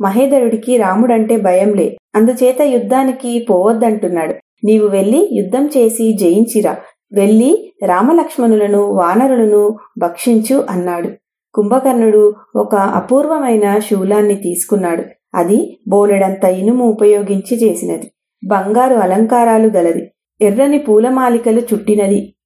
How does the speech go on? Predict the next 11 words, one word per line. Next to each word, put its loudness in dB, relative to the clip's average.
ఇంద్రుడి 2
వజ్రాయుధానికి 0
తీసిపోనిది. 0
ఆ 0
శూలం 0
మాత్రం 0
తీసుకొని -2
తాను 0
ఒక్కడే 0
యుద్ధానికి 0
పోతానని, 0